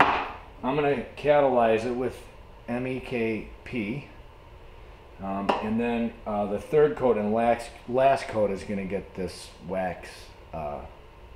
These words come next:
I'm using just these Preval sprayers. I got this from, uh, O'Reilly's Auto. Um, I saw a video,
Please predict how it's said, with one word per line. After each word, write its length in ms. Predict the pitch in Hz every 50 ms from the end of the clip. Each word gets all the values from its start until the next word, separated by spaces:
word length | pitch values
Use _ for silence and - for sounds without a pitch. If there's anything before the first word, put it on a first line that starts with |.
| - - - - - - - - - - - - - - - - - - 123
I'm 160 | 139 156 170
using 260 | 175 156 143 143 123
just 240 | 110 131 127 - -
these 160 | 113 104 98
Preval 480 | - - 117 117 113 98 104 98 92 90
sprayers. 480 | - - - 117 110 107 101 95 90
I 100 | 104 107
got 220 | 123 123 117 113 -
this 240 | - 107 107 -
from, 440 | - - - 110 107 104 101 98 95
uh, 220 | 95 92 90 87 87 - - - - - - - - - - - - - - - - - - - - - - - - - - - 127
O'Reilly's 680 | 120 113 113 113 110 110 110 107 98 92 85 - - - - -
Auto. 420 | 123 113 104 104 98 92 90 90 - - - - - - - - - - - - - - 98
Um, 200 | 101 101 101 98
I 80 | 101 104
saw 360 | - - - 127 117 107 104
a 40 | 104
video, 600 | 104 113 110 107 104 101 98 95 92 92 90